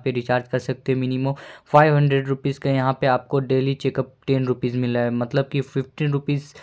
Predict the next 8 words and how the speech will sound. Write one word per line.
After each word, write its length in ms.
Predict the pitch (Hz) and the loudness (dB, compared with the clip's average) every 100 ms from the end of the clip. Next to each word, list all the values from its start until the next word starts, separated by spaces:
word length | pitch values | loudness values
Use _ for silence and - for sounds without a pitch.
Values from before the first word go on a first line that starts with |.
| - - | -20 -10
यहाँ 180 | 131 127 | -2 0
पर 300 | 139 135 131 | 2 0 -2
सेल्फ 360 | - 147 147 147 | -6 0 0 2
अर्निंग 240 | 131 135 | 0 0
कर 120 | 135 127 | 0 -2
सकते 260 | 131 - | -4 -4
हो 80 | 131 | -2
डेली। 320 | 127 127 139 | 0 0 0